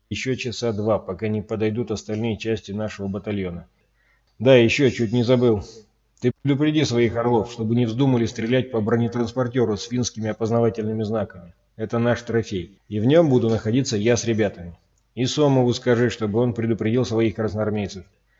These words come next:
Я на этом броневике могу неожиданно подскочить и ударить в тыл егерям, поэтому будьте настороже, когда я появлюсь на бронетранспортёре. Нужно быть готовым к контратаке. Сигнал к её началу — красная ракета.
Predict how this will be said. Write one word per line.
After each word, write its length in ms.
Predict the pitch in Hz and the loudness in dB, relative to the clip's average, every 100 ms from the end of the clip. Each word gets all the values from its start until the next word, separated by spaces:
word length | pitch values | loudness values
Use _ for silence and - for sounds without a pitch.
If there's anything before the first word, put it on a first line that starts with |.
| _ _ - | _ _ -8
Я 160 | 101 123 | 2 4
на 100 | 127 | 4
этом 300 | 127 123 117 | 2 2 0
броневике 480 | 113 117 120 117 139 | 2 2 0 0 0
могу 280 | 113 110 120 | 2 2 2
неожиданно 520 | 113 110 127 120 117 | 2 0 0 0 -2
подскочить 680 | - 113 - 117 - 156 _ | -4 -8 -4 -4 -4 -8 _
и 80 | 113 | -4
ударить 400 | 113 113 135 131 | -2 2 2 0
в 100 | - | -4
тыл 160 | - 123 | -2 0
егерям, 540 | 107 107 110 98 85 - _ _ | 0 0 0 -2 -6 -18 _ _
поэтому 360 | 110 117 120 117 | -2 -2 0 0
будьте 300 | 127 147 147 | 0 -2 -2
настороже, 640 | 143 - 143 139 98 98 - | -2 0 0 0 0 -4 -4
когда 220 | 92 107 | -4 0
я 160 | 107 | 0
появлюсь 440 | 101 98 95 135 123 | -2 -4 -2 -2 -2
на 120 | 107 | -4
бронетранспортёре. 1000 | 110 110 107 110 104 120 110 101 90 85 _ _ _ _ _ | -2 -2 -2 -4 -4 -6 -8 -8 -10 -12 _ _ _ _ _
Нужно 400 | 101 127 127 110 | -2 0 2 0
быть 260 | 95 123 147 | 0 0 0
готовым 540 | 104 92 110 131 127 | -2 -2 0 2 0
к 240 | - - - | -4 -18 -8
контратаке. 760 | 113 104 117 - 87 - - _ _ _ _ _ | -6 -2 -4 -4 -8 -10 -20 _ _ _ _ _
Сигнал 420 | - 123 123 139 | -6 0 2 2
к 40 | 123 | 2
её 180 | 123 123 | 2 2
началу — 420 | 127 123 170 110 | 2 2 2 2
красная 400 | - 117 120 117 | 0 -2 0 0
ракета. 460 | 117 95 87 - | 0 -2 -10 -12